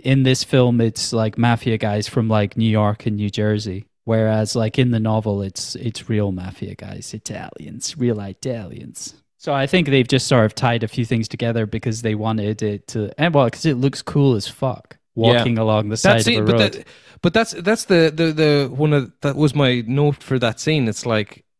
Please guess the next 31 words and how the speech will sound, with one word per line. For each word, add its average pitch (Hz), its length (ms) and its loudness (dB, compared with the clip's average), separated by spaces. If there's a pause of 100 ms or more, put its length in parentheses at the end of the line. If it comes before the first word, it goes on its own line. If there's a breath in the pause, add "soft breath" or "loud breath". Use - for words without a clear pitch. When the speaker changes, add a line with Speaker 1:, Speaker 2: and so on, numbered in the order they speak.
(200)
Speaker 2:
I 123 100 2
really 165 420 4
don't 151 180 4
know 135 120 0
why 123 260 4
this 110 220 0
is 101 120 -4
here, 123 240 2
but 92 160 -2
I, 87 100 -2
it's 85 200 -10
great. 110 440 2
Just 120 240 -2
Speaker 1:
Yeah. 107 180 4
Speaker 2:
that, 151 380 0 (240 loud breath)
I, 143 220 2
I 151 220 2
started 185 460 0
to 156 60 2
like 143 240 2
Dennis 127 260 2
Hopper 110 440 0 (160)
after 113 380 0
that 110 320 0
shot 113 360 0
because 104 280 -4
he's 104 200 -4
ju-, 139 120 -2 (100)
like, 110 240 0
he's 127 140 -2
just - 260 0